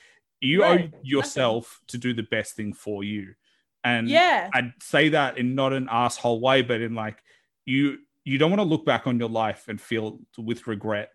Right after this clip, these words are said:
Speaker 1: that you should have left
Speaker 2: No.
Speaker 1: earlier, should have taken an opportunity. And that is where it all comes from. And that's, I guess, where you come from as well.
Speaker 2: Right, right. And yeah,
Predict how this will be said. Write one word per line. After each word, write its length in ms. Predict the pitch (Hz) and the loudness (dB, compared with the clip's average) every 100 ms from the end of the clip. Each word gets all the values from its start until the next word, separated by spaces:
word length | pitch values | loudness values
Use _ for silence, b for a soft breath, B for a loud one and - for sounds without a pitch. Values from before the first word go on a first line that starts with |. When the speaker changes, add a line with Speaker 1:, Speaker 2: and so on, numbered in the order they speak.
| - | -14
Speaker 1:
that 80 | 110 | -10
you 120 | 110 | -8
should 300 | - - 127 | -6 -4 -4
have 80 | 120 | -2
left 240 | 117 113 | -4 -4
Speaker 2:
No. 120 | 214 | -4
Speaker 1:
earlier, 380 | 113 110 107 110 107 | -4 -2 -4 -4 -6
should 220 | - 123 | -6 -6
have 100 | 123 | -4
taken 280 | 120 120 123 | -4 -4 -6
an 60 | |
opportunity. 600 | 110 110 107 110 104 107 | -6 -8 -10 -10 -10 -10
And 160 | 107 104 | -8 -6
that 160 | 113 113 | -4 -4
is 260 | 110 107 b b b b _ 135 120 123 - 123 | -6 -8 b b b b _ -14 -12 -14 -12 -4
where 240 | 123 120 | -2 -2
it 60 | 113 | -2
all 100 | 104 | -4
comes 400 | - - 113 107 | -8 -6 -4 -4
from. 220 | - 107 | -6 -4
And 80 | 107 | -4
that's, 240 | 107 - - | -8 -10 -8
I 80 | |
guess, 240 | 107 113 - | -8 -8 -6
where 120 | 110 | -2
you 100 | 127 | -2
come 220 | 127 110 | -2 -6
from 240 | - 104 104 | -6 -8 -10
as 100 | 104 | -8
well. 300 | 120 104 _ _ _ - | -8 -8 _ _ _ 0
Speaker 2:
Right, 460 | 277 262 240 214 - _ - | 4 6 4 -2 -14 _ 0
right. 380 | 262 277 165 - _ _ _ _ - | 4 4 4 -6 _ _ _ _ 0
And 300 | 254 262 226 | 2 2 0
yeah, 520 | 233 294 262 214 190 | 2 4 4 4 -2